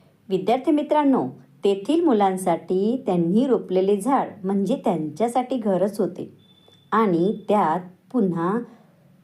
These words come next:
तोतोचानचा मित्र यासुकी. यासुकी हा अपंग होता. लहानपणापासून त्याला पोलिओ झालेला होता. त्याचे पाय अगदी अशक्त होते. तो झाडावर चढू शकत नव्हता.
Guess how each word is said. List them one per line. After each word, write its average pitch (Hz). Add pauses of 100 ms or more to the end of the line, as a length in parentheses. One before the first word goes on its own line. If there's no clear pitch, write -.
(160)
तोतोचानचा 185
मित्र 269 (360)
यासुकी. 254 (280)
यासुकी 185 (260)
हा 233 (760)
अपंग 254
होता. 156 (440)
लहानपणापासून 175
त्याला 185 (280)
पोलिओ 170
झालेला 233
होता. 175 (360)
त्याचे 151
पाय 233 (160)
अगदी 190 (100)
अशक्त 233
होते. 185 (360)
तो 269
झाडावर 190
चढू 185
शकत -
नव्हता. 185